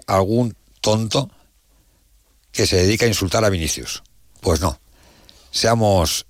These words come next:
la afición que siempre ha sido la del Valencia y no les demos pie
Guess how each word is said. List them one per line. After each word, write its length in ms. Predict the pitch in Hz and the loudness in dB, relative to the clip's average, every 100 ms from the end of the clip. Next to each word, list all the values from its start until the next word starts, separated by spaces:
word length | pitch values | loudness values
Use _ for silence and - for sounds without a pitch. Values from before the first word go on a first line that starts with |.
| - | -4
la 180 | 95 | -2
afición 360 | 85 90 107 110 | 0 0 -2 -2
que 100 | 90 | -2
siempre 380 | - 113 98 95 | 0 0 2 0
ha 20 | |
sido 360 | - 87 80 - | 0 0 -2 -4
la 180 | - 87 | -2 0
del 140 | 78 76 | 2 2
Valencia 520 | 87 120 147 139 - _ _ _ - - - - - _ | 2 2 0 -2 -4 _ _ _ -20 -20 -20 -20 -20 _
y 440 | 113 104 95 92 - | 0 2 2 0 0
no 180 | 101 113 | 0 2
les 160 | 117 | 2
demos 380 | 110 104 95 - - - | 2 0 -2 -4 -12 -4
pie 320 | 110 120 - | 0 0 -2